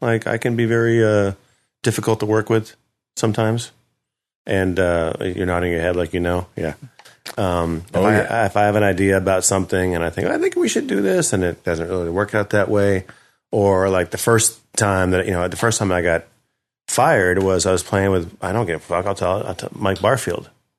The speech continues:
Speaker 1: of the Hollisters. And I've been playing with Mike a-, as the Hollisters for a while, and then he started to morph into the Mike Barfield thing, or, or the Barfield thing, which is kinda more the funk. And it was a soul thing, and then it became this weird funk thing. Anyway,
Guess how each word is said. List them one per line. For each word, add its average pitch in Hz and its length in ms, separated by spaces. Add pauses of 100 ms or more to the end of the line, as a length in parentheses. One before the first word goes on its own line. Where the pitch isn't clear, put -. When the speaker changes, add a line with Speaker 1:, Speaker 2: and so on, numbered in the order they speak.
(280)
Speaker 1:
of 92 320
the 98 80
Hollisters. 127 560 (880)
And 107 120
I've 104 100
been 113 120
playing 110 280
with 98 200 (720)
Mike 107 340
a-, 117 320
as 107 180
the 104 80
Hollisters 101 840 (520)
for 92 300
a 92 180
while, 98 460
and 95 140
then 95 100
he 95 100
started - 640
to 92 80
morph 98 400
into 95 280
the 95 80
Mike 92 260
Barfield 101 540
thing, 85 340
or, 90 140
or 87 280
the 82 100
Barfield 95 540
thing, - 200
which 87 160
is 92 80
kinda 92 200
more 92 180
the 85 100
funk. 92 300
And 85 220 (760)
it 123 80
was 143 180
a 135 60
soul 170 360
thing, 117 280
and 110 80
then 113 100
it 110 60
became 107 320
this 101 160
weird 101 200
funk 95 260
thing. 80 240
Anyway, 92 460